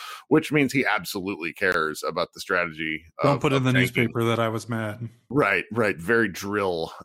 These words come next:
Speaker 1: Um, and it, I, I, I see, you know, I, I, I still think back to, to Marcos, uh, one of my Twitter followers, telling me that the Mavericks have a low floor and a high ceiling.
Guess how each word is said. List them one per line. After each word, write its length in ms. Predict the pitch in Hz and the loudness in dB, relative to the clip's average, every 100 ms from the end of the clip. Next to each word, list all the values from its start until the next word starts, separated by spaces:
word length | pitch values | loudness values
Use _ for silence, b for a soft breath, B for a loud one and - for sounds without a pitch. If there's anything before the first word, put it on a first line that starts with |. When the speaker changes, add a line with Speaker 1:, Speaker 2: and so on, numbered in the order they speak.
| 92 | -2
Speaker 1:
Um, 420 | 107 104 98 90 _ b b b b _ _ | 0 0 -2 -6 _ b b b b _ _
and 220 | 160 180 - | 2 2 4
it, 220 | 180 180 - B B B B B B B B _ - - | 4 4 0 B B B B B B B B _ -10 -2
I, 120 | 131 - | -2 0
I, 120 | 127 - b b b _ _ | -4 -4 b b b _ _
I 100 | 139 | 0
see, 800 | 156 - - 180 208 208 185 175 - | 0 -2 -4 -4 -4 -4 -4 -8 -6
you 140 | 135 | 0
know, 260 | 143 123 - _ _ _ _ _ | 2 2 -2 _ _ _ _ _
I, 100 | - | -6
I, 260 | 67 - 92 - | -4 -2 -2 0
I 60 | |
still 260 | 143 - 196 | -2 4 4
think 260 | 196 160 - | 4 0 2
back 280 | 131 123 - | 2 2 2
to, 220 | 127 110 | 2 2
to 120 | - 110 | -2 -2
Marcos, 760 | 107 107 113 98 95 - - - | 0 0 0 0 -2 -8 -8 -4
uh, 280 | 95 90 60 | 0 0 -2
one 220 | 92 104 | -4 -4
of 60 | |
my 100 | 98 | -4
Twitter 260 | 95 - 95 | -4 -4 -4
followers, 440 | 101 92 85 87 | 2 2 2 -2
telling 240 | - 95 90 | -2 -2 -2
me 80 | 85 | -2
that 180 | 85 | -4
the 80 | - | -2
Mavericks 360 | 98 101 98 - | 0 2 0 0
have 160 | 101 90 | 0 0
a 80 | |
low 240 | 85 90 101 | 0 0 0
floor 360 | - 95 95 | 0 2 4
and 80 | 85 | 2
a 60 | 78 | 0
high 220 | 87 80 | 0 -2
ceiling. 500 | - 76 73 64 65 | -2 -6 -6 -8 -12